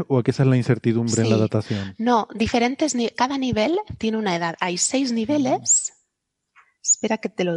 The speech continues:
Speaker 2: lo tengo aquí apuntado para no decir una tontería. Seis niveles. El primero es el precerámico B y el último es el epipaleolítico.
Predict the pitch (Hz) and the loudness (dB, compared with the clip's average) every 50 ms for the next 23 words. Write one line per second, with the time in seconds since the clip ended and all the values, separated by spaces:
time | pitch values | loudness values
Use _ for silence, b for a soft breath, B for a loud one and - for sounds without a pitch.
0 | 165 - - 180 170 - 208 208 220 220 220 - 233 208 196 202 196 190 208 208 | -4 -4 -6 -6 -4 -2 -2 -2 0 -2 -2 0 -2 -2 0 -2 -4 0 0 0
1 | 220 233 247 - - _ _ - 214 226 220 226 226 208 196 196 202 202 196 - | 0 0 -2 -4 -8 _ _ 0 0 2 2 2 0 0 0 0 0 0 -2 0
2 | - 214 214 208 208 214 - _ - 220 208 202 - - - 214 202 190 170 160 | 0 0 0 0 -4 -12 -20 _ -8 -6 -6 -4 -4 -2 -2 -2 0 0 0 0
3 | 196 196 - - - - B B B B B B B B B B B B B B | 0 -2 -4 -4 -8 -12 B B B B B B B B B B B B B B
4 | B B B _ _ _ _ _ _ _ _ _ _ _ - - - - 285 294 | B B B _ _ _ _ _ _ _ _ _ _ _ -8 -2 0 2 4 4
5 | 277 262 254 240 214 214 202 175 165 170 185 180 - 214 220 208 - 220 226 226 | 4 2 2 2 4 4 2 2 0 -4 -6 -2 0 0 2 2 2 0 2 4
6 | 254 294 302 285 254 262 285 294 262 - - 233 202 190 185 185 175 _ 202 190 | 4 4 4 6 6 6 6 4 2 2 2 4 4 4 2 0 0 _ 0 2
7 | 190 185 185 - - 190 185 190 202 220 247 269 - - 330 320 302 262 320 339 | 2 2 2 2 0 0 2 2 0 0 -2 -4 -2 0 0 0 2 4 4 4
8 | 415 508 _ _ _ _ _ _ _ _ - - - 214 220 214 202 202 208 220 | 2 2 _ _ _ _ _ _ _ _ -14 -8 -2 2 2 4 4 4 2 2
9 | 214 - 254 254 247 233 220 214 233 240 - - 262 226 202 185 180 - 185 175 | 0 0 -2 0 0 2 2 2 0 0 0 0 2 2 2 2 0 0 -2 0
10 | - 165 160 165 160 156 170 180 - 170 151 - - 131 - _ | 0 0 0 0 0 0 -2 -2 -4 -6 -10 -10 -14 -18 -18 _